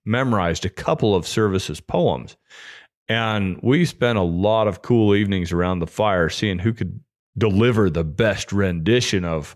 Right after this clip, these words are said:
a Robert Silver Service poem, right?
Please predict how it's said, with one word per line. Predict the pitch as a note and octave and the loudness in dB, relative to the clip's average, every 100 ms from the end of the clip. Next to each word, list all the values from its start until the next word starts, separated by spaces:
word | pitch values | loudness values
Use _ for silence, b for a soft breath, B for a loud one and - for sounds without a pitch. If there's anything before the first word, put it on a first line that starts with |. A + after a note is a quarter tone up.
| - | -14
a | F#2+ F2+ | -8 -2
Robert | F#2 F2+ E2+ | 0 0 -2
Silver | - G2 F2+ - | 0 0 0 -6
Service | - A2+ F2+ - | -2 0 -2 -8
poem, | - G3+ C#4+ E2 | -2 2 2 0
right? | D#2 E2+ C#3 - | -2 0 0 -2